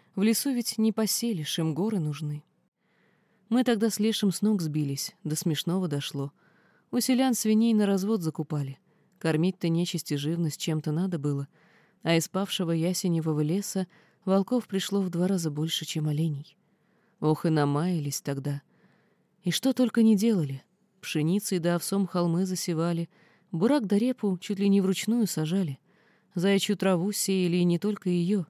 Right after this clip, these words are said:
И по правде, не было бы у меня тогда лешего, ни в жизнь бы не сдюжило. Но справились, сумели. А вот о ясеневом лесе тогда почему-то даже не подумали. «Надо бы узнать», призадумался леший.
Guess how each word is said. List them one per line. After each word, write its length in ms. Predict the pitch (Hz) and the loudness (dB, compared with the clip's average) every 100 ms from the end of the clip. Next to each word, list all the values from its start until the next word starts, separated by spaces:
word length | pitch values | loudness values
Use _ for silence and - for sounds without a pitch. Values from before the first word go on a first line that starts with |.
| _ _ _ _ _ _ _ | _ _ _ _ _ _ _
И 100 | 233 | -2
по 140 | 240 | 0
правде, 380 | 247 269 254 196 | 0 0 0 2
не 180 | 185 214 | 4 4
было 200 | 196 180 | 2 0
бы 120 | 160 | 0
у 40 | 160 | 0
меня 240 | 160 180 | 2 0
тогда 260 | 175 147 151 | -2 -4 -2
лешего, 500 | 160 190 190 175 170 _ _ _ - | -2 -4 -2 -2 -4 _ _ _ 0
ни 140 | 208 | 2
в 40 | |
жизнь 280 | 170 226 202 | 4 2 2
бы 100 | 175 | 2
не 140 | 170 165 | 2 2
сдюжило. 500 | 165 190 147 139 139 _ _ _ _ | 0 -2 -2 -6 -10 _ _ _ _
Но 120 | - 320 | -4 -4
справились, 680 | - 165 156 147 143 - - | -2 -2 0 -2 -6 -12 -10
сумели. 520 | - 180 196 175 135 _ _ _ _ _ _ _ _ _ _ | -2 2 4 2 -2 _ _ _ _ _ _ _ _ _ _
А 120 | - 175 | 0 0
вот 160 | 214 | 2
о 40 | 226 | 2
ясеневом 560 | 247 262 247 226 214 | 0 0 2 2 4
лесе 400 | 202 233 - 220 - _ - | 4 2 -2 -6 -10 _ -4
тогда 300 | 160 143 202 | -4 -2 -2
почему-то 460 | 208 - 190 185 | -4 -2 0 0
даже 240 | 165 156 165 | -2 -2 0
не 120 | 160 | -2
подумали. 500 | 165 147 139 139 139 _ _ _ _ _ _ _ _ _ _ - | -2 -2 -2 -4 -8 _ _ _ _ _ _ _ _ _ _ -6
«Надо 260 | 147 147 139 | 0 0 0
бы 100 | 165 | 0
узнать», 580 | 233 240 196 147 - _ | 2 2 2 0 -8 _
призадумался 680 | - 156 151 151 151 147 - | -2 0 2 2 2 0 -2
леший. 500 | 165 151 - - _ | -2 -2 -6 -10 _